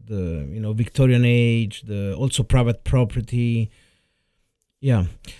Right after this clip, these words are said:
Okay, so, um, I'm curious to see how we're gonna get into Tantra. <laughs>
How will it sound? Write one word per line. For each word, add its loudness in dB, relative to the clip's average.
Okay, 6
so, 6
um, 2
I'm 6
curious 8
to 6
see 6
how 8
we're 6
gonna 4
get 4
into -2
Tantra. 6
<laughs> -2